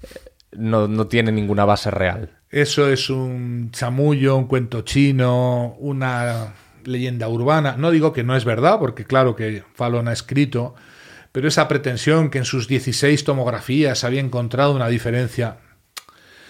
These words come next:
Speaker 2: A ver, en ciencia, en la ciencia de verdad, hace falta alcanzar algo que es la univocidad, el carácter unívoco de las cosas.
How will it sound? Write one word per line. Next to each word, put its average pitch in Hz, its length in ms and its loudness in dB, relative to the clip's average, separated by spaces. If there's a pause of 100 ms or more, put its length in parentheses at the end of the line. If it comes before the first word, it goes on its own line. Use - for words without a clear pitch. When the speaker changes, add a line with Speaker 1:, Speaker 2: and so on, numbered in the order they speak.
(360)
Speaker 2:
A - 100 -6
ver, 139 120 2
en 131 120 4
ciencia, 165 460 2
en 120 80 0
la 107 80 -4
ciencia 151 380 4
de 143 80 4
verdad, 123 520 4 (280)
hace 135 240 0
falta 143 240 2
alcanzar 123 460 0
algo 120 320 0
que 127 100 0
es 123 120 0
la 120 120 2
univocidad, 113 840 -2
el 113 120 -4
carácter 123 720 -2
unívoco 127 520 2
de 117 80 2
las 104 160 -4
cosas. - 480 -8